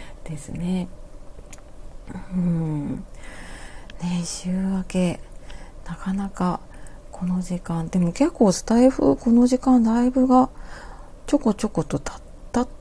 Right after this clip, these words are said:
てるんですね。私もあんまり朝起きてから、あの、ラジオは聞いてなかったんですけれども。ね、あ、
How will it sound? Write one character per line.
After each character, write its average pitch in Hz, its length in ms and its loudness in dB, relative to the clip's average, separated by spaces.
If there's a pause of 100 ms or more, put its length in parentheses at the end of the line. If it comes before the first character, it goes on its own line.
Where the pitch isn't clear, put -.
(120)
て 156 140 6
る 143 160 4
ん 135 140 -2
で - 140 -4
す 135 140 -8
ね。 143 300 0 (220)
私 226 160 0
も 233 100 6
あ 226 40 4
ん 233 60 6
ま 254 120 6
り 262 80 4
朝 294 240 -2 (100)
起 - 120 -14
き - 20 -14
て 196 100 2
か 160 220 -4
ら、 147 200 -2 (600)
あ 180 100 0
の、 175 140 0
ラ 208 140 0
ジ 180 120 -2
オ 143 160 2
は 131 140 2
聞 - 180 -2
い 165 60 -2
て 170 140 -2
な 170 120 0
か - 140 -2
っ - 120 -4
た - 120 -6
ん - 80 -6
で - 100 -6
す - 140 -10
け - 120 -8
れ - 100 -6
ど - 140 -8
も。 143 300 -6 (1300)
ね、 185 220 -4
あ、 180 180 0